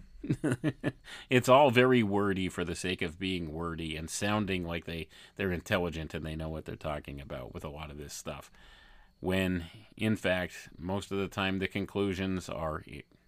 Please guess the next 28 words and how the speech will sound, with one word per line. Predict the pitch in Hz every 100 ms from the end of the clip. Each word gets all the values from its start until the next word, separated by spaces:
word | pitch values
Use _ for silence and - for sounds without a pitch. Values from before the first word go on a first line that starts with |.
| - -
you | -
know, | - 69 -
inconclusive | 113 104 95 85 98 92 - 82
at | 82 -
best | 82 80 - - - - - - -
in | 90
a | 80
lot | 85 82
of |
these | 76 76 -
things. | 78 80 -
But, | - 92 - 98
uh, | 90 -
at | - 101
any | 117 104
rate, | 80 85 - - - - - -
they | 110 107
do | 120 127 120
like | 98 98 92
to | - 87 82 - _ - _ _ _ _ _ _ _ _ -
put | 113
together | 92 92 92 80
research | 85 87 - 67 -
papers | 76 76 69 73
and | 64
stuff | - 73 -
like | - -
that. | 60